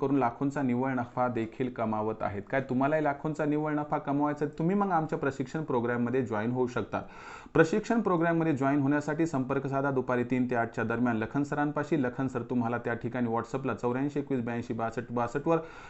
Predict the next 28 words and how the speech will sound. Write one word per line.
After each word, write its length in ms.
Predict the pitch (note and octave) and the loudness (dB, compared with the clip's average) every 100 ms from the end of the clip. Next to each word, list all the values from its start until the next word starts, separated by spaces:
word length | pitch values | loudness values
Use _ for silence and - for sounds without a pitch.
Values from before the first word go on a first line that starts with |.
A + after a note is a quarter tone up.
| - | 0
पूर्ण 160 | F#3 F#3+ | 4 6
नाव, 220 | F#3 F3 | 6 4
पत्ता 300 | E3+ D#3+ - | 4 0 2
आणि 260 | D3+ C#3+ C#3+ | 4 4 4
पिनकोड 360 | C#3+ C#3 C#3 | 4 4 4
पाठवायला 420 | B2+ B2 B2 B2 A#2+ | 2 0 2 0 0
सांगतील. 360 | A#2+ A#2+ C3+ | -2 0 2
ते 100 | B2+ | 2
सगळं 260 | - A#2 B2+ | 2 2 2
पाठवून 380 | A#2+ A2 C3 B2+ | 2 2 2 0
तपासणी 460 | A#2+ A#2 A2 A#2 | 0 0 0 -2
केल्यानंतर 500 | G#2+ A2+ A2+ B2+ D#3 | 0 0 0 0 0
तुम्हाला 400 | D3 C3+ B2+ A2 | 0 2 2 2
माझा 260 | G#2+ C3+ E3 E3 | 2 2 2 0
PhonePe, 260 | D3+ D3+ D#3+ | 0 2 2
Google 240 | D3 C#3 | 4 4
Pay 140 | C3+ C3 | 2 2
नंबर 280 | C3+ A#2 G2+ - - - - A#2+ | 2 2 -2 -8 -20 -18 -8 4
ब्याऐंशी 380 | D3 F3 F3+ | 6 6 4
पासष्ट 300 | - F3 F3+ | 4 4 4
झिरो 260 | E3 C#3 D3+ | 2 2 2
अठ्ठ्याऐंशी 400 | C#3+ - D#3+ D3 | 2 0 -2 0
चारशे 340 | C#3+ C3+ C3+ | 2 2 2
साठ 180 | B2+ B2+ | 2 4
दिला 260 | A#2 A#2+ C3 | 6 6 6
जाईल, 220 | D3+ C#3 | 6 4
ज्यावरती 540 | A#2+ B2 C3 C3+ F3 - | 4 4 4 2 2 4
आपण 300 | C3+ - | 4 4